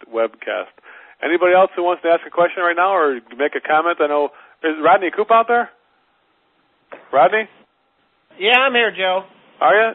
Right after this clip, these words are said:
Speaker 1: So, uh, are you doing better, I hope? I hope la-, last week it sounded like you were, uh, you were ready to go in the closet and suck your thumb. Are you doing better?
Speaker 2: <laughs> No, no, no. That, I really wasn't, I really wasn't having any problems. I just wanted to hear your comment on, uh, uh, on how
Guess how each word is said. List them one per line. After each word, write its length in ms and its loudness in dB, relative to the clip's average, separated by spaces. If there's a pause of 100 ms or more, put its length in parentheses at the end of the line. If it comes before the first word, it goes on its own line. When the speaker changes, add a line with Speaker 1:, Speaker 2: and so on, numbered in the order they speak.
(140)
Speaker 1:
So, 240 2
uh, 340 -14
are 60 -4
you 80 -6
doing 200 0
better, 200 4
I 160 4
hope? 180 4
I 60 2
hope 160 0 (140)
la-, 180 2
last 240 2
week 100 0
it 120 -8
sounded 180 2
like 180 -2
you 80 -8
were, 220 0
uh, 300 2 (400)
you 80 -4
were 100 4
ready 80 0
to 40 -4
go 100 2
in 100 0
the 60 -4
closet 340 2
and 100 -14
suck 180 0
your 120 -4
thumb. 240 0
Are 40 -8
you 60 -8
doing 160 -4
better? 300 2 (320)
Speaker 2:
<laughs> 60 6 (400)
No, 160 4
no, 160 4
no. 240 4
That, 160 2
I 160 4
really 240 2
wasn't, 400 4
I 180 2
really 160 6
wasn't 240 4
having 240 4
any 220 0
problems. 500 4
I 160 4
just 160 -2
wanted 240 0
to 80 0
hear 140 4
your 160 -2
comment 580 0 (540)
on, 340 2
uh, 300 0 (960)
uh, 400 -2 (240)
on 80 4
how 240 4